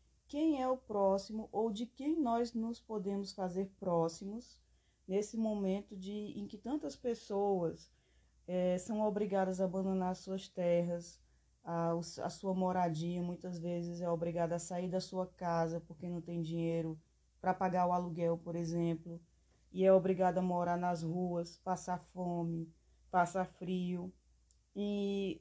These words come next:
nós vemos também, ao mesmo tempo, eh, e fazemos memória também da ação libertadora de Deus. Deuteronômio tem muito esse objetivo também,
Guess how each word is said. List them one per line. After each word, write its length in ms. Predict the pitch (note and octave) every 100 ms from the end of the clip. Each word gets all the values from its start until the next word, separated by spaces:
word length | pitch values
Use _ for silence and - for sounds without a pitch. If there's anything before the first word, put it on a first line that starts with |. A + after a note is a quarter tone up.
| _
nós 360 | G3 G#3 A3 G3
vemos 400 | G#3+ B3 B3 -
também, 600 | A3 G3+ G3 F#3+ F#3 - _ _ _ _
ao 140 | - F3+
mesmo 380 | G3 G3+ G3 F#3
tempo, 600 | - G#3 B3+ B3 F#3+ F3 _ _ _ _ _ _ -
eh, 160 | E3+
e 40 | F3+
fazemos 580 | - F#3 F3 G#3+ B3+ A3
memória 460 | G3+ F#3 F3+ F#3
também 440 | F3+ F3 E3+ G3+ A3+
da 140 | G#3+
ação 300 | G#3+ G#3+ G#3+
libertadora 680 | A3 G#3+ A3 A3+ G#3+ G#3+ A3
de 140 | G#3+
Deus. 580 | A3+ G3+ F#3+ F#3+ - - - _
Deuteronômio 880 | F3 F#3 F#3 G#3 G#3+ G3 A3+ C#4+ B3
tem 160 | - G3+
muito 240 | F#3+ F#3
esse 120 | F#3+
objetivo 640 | F#3 F3 F3 F3 - F3+ D#3+
também, 520 | F3 E3+ E3+ D#3+ E3